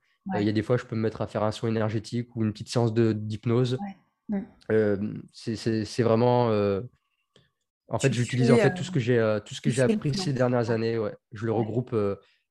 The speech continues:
Speaker 2: je le mets au service de la personne.
Speaker 1: Ouais, super. C'est vraiment, euh, multi-aspect, en fait. Tu fais, euh,
Speaker 2: Ouais.
Speaker 1: ouais, ouais, tu fais un, bah, c'est holistique, quoi, du coup. Pour le coup, tu
Speaker 2: Voilà.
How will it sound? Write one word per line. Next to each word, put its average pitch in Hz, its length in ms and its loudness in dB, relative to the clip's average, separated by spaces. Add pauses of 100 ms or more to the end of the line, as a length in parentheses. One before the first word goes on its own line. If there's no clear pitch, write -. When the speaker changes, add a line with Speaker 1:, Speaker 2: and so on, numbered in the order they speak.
Speaker 2:
je 113 120 -2
le 117 80 4
mets 135 60 6
au 143 60 6
service 127 320 0
de 120 80 0
la 113 80 2
personne. 101 380 -6 (500)
Speaker 1:
Ouais, 214 160 2
super. - 400 -6
C'est - 220 -8
vraiment, 208 500 2
euh, 180 260 -2
multi-aspect, 208 920 0
en 185 80 -6
fait. - 360 -14 (220)
Tu - 120 -20
fais, 208 300 -2
euh, 180 140 0
Speaker 2:
Ouais. 113 160 0 (320)
Speaker 1:
ouais, 196 120 -2
ouais, 190 140 -4
tu - 140 -18
fais - 140 -8
un, 175 280 -6
bah, 180 140 -2
c'est 202 160 0
holistique, 202 480 -2
quoi, - 160 -6
du 175 160 -8
coup. - 180 -12
Pour 190 200 -6
le 185 100 2
coup, 214 240 -4
tu 185 580 -6
Speaker 2:
Voilà. 107 380 2